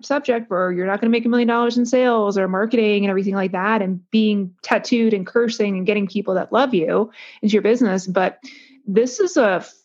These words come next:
fundamental element of your business. Like, like, this is something that cannot be harped. This is, I dare to say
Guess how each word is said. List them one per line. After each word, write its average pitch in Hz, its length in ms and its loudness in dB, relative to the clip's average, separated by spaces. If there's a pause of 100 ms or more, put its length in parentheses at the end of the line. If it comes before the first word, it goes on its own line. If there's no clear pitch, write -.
fundamental 214 1120 2
element 185 400 -4
of - 140 -12
your 165 140 -8
business. - 560 -16
Like, - 360 -12 (640)
like, 214 180 2
this 220 160 0
is 240 100 -2
something 190 340 0
that 175 280 -2 (260)
cannot 190 320 -2
be 196 80 -2
harped. 180 360 -4 (200)
This 277 180 2
is, 370 180 2 (760)
I 233 200 4
dare 277 220 2
to 262 80 2
say 214 500 2